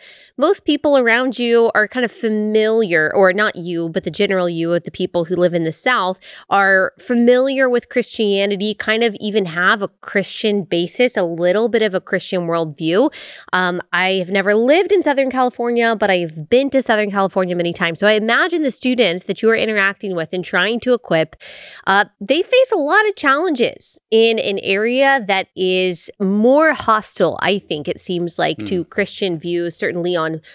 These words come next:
Speaker 1: marriage and gender and sexuality and abortion, than, say, you would find maybe in Georgia or Alabama or Texas.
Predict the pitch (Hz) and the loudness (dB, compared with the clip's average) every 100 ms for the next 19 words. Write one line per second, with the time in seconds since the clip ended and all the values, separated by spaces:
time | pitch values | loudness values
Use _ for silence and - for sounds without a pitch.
0 | _ 196 185 160 165 160 - 151 143 175 | _ 0 0 2 0 -2 -6 -10 -2 0
1 | 170 165 160 151 - 151 - - 180 190 | 2 0 -2 -2 -4 -4 -6 -6 -2 0
2 | 180 180 175 160 151 147 147 233 240 - | 0 -4 -6 -6 -8 -10 -4 0 0 0
3 | 226 196 185 180 - - - _ 190 196 | 0 2 0 -2 -10 -20 -20 _ 0 0
4 | - 202 185 165 175 160 185 170 170 156 | 0 -2 -2 -4 -6 -6 -4 -2 -4 -4
5 | 170 165 156 156 147 170 160 151 139 151 | -4 -4 -4 -6 -2 -2 0 0 -2 -2
6 | 147 156 151 156 156 151 156 151 156 156 | -2 -2 -2 -2 -2 -2 -6 -8 -8 -6
7 | - - | -6 -8